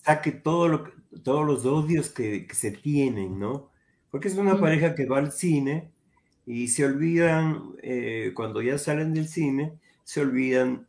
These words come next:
Speaker 1: de en qué parqueadero dejamos el carro. Que es una cosa tan cotidiana que te pasa, te pasa todos los días, te puede pasar.
Speaker 2: Total, todo el tiempo.
Speaker 1: Claro,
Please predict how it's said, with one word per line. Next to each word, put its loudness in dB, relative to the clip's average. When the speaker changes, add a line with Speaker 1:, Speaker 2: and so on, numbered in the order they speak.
Speaker 1:
de -2
en -6
qué 4
parqueadero 0
dejamos -4
el -4
carro. -4
Que 0
es 4
una 4
cosa 2
tan 4
cotidiana 4
que -2
te -4
pasa, -2
te -8
pasa 0
todos 0
los -2
días, -2
te -6
puede -2
pasar. -2
Speaker 2:
Total, 6
todo 4
el 8
tiempo. 10
Speaker 1:
Claro, 6